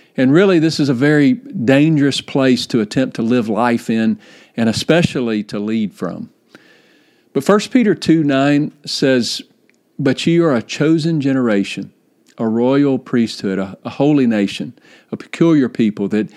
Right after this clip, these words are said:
that ye should show forth the praises of him who hath called you out of darkness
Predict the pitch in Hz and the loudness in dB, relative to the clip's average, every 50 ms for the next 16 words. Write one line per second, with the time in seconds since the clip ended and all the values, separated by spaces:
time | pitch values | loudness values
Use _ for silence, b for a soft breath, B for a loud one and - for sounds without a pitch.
0 | b b b b b b b b b b b - 131 120 120 - - 170 175 165 | b b b b b b b b b b b -2 -2 -2 0 0 0 2 2 0
1 | - - 135 113 - - - 170 160 170 160 - - - 160 151 139 131 113 - | 0 0 0 0 0 -2 0 0 2 0 0 -2 -4 -2 0 0 0 -2 -4 -6
2 | - 135 - - - 127 120 117 113 104 95 104 92 92 104 98 - - 123 113 | -12 -12 -12 -6 -4 -2 0 2 2 0 -2 -4 -6 -6 -8 -8 -4 -4 -2 -2
3 | 104 101 98 107 117 110 104 - - - - - 139 147 147 151 151 151 151 147 | -2 -2 -2 -2 -2 -2 -4 -4 -8 -16 -10 -4 -2 0 0 0 0 0 0 -2
4 | 135 127 123 131 131 127 120 117 120 117 113 98 98 110 107 104 101 - - 101 | -2 0 0 2 2 2 0 -2 -2 -4 -4 -4 -2 -2 0 0 -2 -2 -6 -10
5 | 90 - - - - | -8 -8 -10 -12 -12